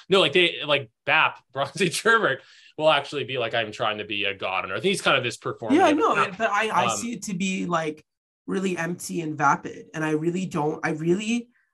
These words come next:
Speaker 2: I truly agree with, like, Madonna on this topic. Like, you know, the, the topic, like, we can talk about politics in circles and everyone will become a mirror of each other. And it's like, there's no really real solution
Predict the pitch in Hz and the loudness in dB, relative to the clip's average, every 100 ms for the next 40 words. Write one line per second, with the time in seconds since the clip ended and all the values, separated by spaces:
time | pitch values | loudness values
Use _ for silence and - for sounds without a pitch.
0 | _ 156 156 202 202 202 196 180 180 180 | _ -10 -8 -4 0 0 0 -2 -2 0
1 | 175 165 175 160 156 151 156 180 202 202 | 0 -2 -6 -6 -6 -4 -4 -2 -2 -4
2 | 202 208 208 247 247 170 156 156 151 156 | -4 -4 0 0 0 -6 -6 -4 -4 -6
3 | - 151 - 175 180 220 220 220 _ _ | -12 -14 -10 -6 -4 -4 -4 -10 _ _
4 | _ _ 165 156 180 196 190 185 160 - | _ _ -12 -2 0 0 -4 -4 -6 -4
5 | - 170 202 214 220 - 175 175 160 170 | -4 -2 -4 -4 -6 -6 -12 -10 -8 -8
6 | 208 214 196 156 147 185 190 180 170 165 | -6 -6 -6 -6 -4 -4 -4 -4 -6 -4
7 | 170 170 151 147 156 185 180 185 208 202 | -4 -2 -4 -4 -4 -4 -6 -6 -6 -4
8 | 208 214 - 151 156 151 156 - 143 - | -4 -6 -6 -8 -8 -8 -10 -10 -10 -10
9 | 143 151 170 180 160 175 175 151 165 160 | -10 -6 -6 -4 -4 -4 -4 -4 -4 -4
10 | 143 139 147 - 190 202 214 | -6 -6 -8 -8 -10 -8 -10